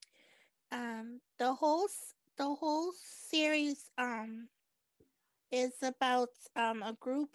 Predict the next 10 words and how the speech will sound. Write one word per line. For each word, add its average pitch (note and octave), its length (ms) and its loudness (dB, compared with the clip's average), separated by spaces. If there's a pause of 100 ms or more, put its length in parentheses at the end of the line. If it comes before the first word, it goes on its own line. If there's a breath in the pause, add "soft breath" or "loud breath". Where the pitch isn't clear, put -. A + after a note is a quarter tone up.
of B3 180 2
rock A#3 420 0
stars, A3 880 0 (640 soft breath)
um, G#3+ 480 -6 (420)
who B3+ 340 2
all C#4 240 6
have, B3 420 2 (280)
um, A3+ 440 -4 (640)
different B3 580 -2 (280)
conflicts. C4 1080 -4